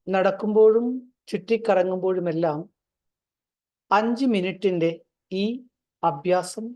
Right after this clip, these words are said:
ചെയ്തുകൊണ്ടിരിക്കും. ഈ അഭ്യാസം ചെയ്യാൻ നമുക്ക്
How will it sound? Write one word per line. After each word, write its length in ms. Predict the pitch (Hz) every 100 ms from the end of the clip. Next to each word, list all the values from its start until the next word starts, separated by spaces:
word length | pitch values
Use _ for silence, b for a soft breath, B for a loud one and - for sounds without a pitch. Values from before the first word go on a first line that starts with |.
| -
ചെയ്തുകൊണ്ടിരിക്കും. 680 | 175 156 147 135 127 _ - _ _ _ _ _ _ _ _ _ _ _ _ _ - 247
ഈ 20 | 311 -
അഭ്യാസം 500 | 208 180 214 220 233 214 208
ചെയ്യാൻ 340 | 175 175 156 127 _ _ 160
നമുക്ക് 380 | 165 165 151 160